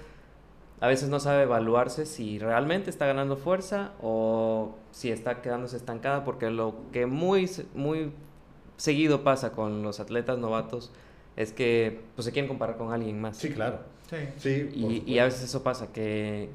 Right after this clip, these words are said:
Speaker 1: que tienen una expectativa muy alta y sobre todo que no tienen la paciencia o llevan pocos meses y a lo mejor eso es lo que a algunos, a algunos les falla, ¿no? De decir, bueno, yo es, o sea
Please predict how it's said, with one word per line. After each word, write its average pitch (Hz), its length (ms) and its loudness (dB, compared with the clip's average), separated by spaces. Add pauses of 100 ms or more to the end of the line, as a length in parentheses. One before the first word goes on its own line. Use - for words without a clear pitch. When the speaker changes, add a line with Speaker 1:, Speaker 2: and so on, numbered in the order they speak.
Speaker 1:
que 127 80 -4
tienen 147 200 4
una 151 140 2
expectativa 139 640 0 (480)
muy 131 500 4
alta 160 440 2 (200)
y 113 580 -2
sobre 110 260 0
todo 131 220 2
que 113 120 -2
no 113 140 -4
tienen 123 200 -6
la 117 160 -6
paciencia 131 720 -2 (120)
o 110 100 -2
llevan 117 380 2
pocos 135 300 0
meses 147 460 0 (420)
y 120 60 0
a 120 40 2
lo 123 80 2
mejor 127 200 6
eso 135 140 0
es 135 60 0
lo 131 120 0
que 117 320 2
a 117 40 2
algunos, 120 480 -4 (220)
a - 40 -4
algunos 113 340 -2
les 107 160 -6
falla, 101 220 -6
¿no? 110 160 -4
De 107 60 -6
decir, 107 300 -6 (140)
bueno, 113 240 -2 (640)
yo 117 160 2
es, 131 180 4 (300)
o - 60 -10
sea 104 280 0